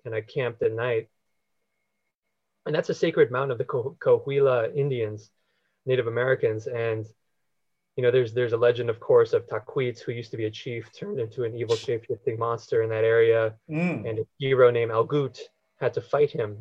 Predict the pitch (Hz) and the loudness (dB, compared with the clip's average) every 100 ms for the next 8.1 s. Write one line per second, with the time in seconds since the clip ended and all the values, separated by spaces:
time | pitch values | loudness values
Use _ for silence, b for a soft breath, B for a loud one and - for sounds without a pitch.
0 | 113 - 165 165 147 143 117 - 160 117 | -14 -6 0 0 2 0 0 0 2 2
1 | 113 165 147 127 151 120 113 110 _ _ | 6 8 8 6 2 4 4 0 _ _
2 | _ - 120 135 131 - 143 131 120 110 | _ -6 0 0 0 -4 -4 -2 -2 -4
3 | - _ _ _ _ 120 131 - 131 - | -10 _ _ _ _ -8 -4 -2 -4 0
4 | 131 131 131 113 107 _ _ _ - 117 | 0 2 0 -2 -6 _ _ _ -8 -6
5 | 110 107 113 120 113 - 147 131 - - | -4 -6 -6 -4 -4 6 8 8 2 -16
6 | _ _ _ - 175 190 143 127 135 - | _ _ _ -4 0 4 4 4 0 4
7 | 123 - - 135 - 131 - 156 147 135 | 6 6 4 2 2 -8 -6 4 8 8
8 | 135 | 6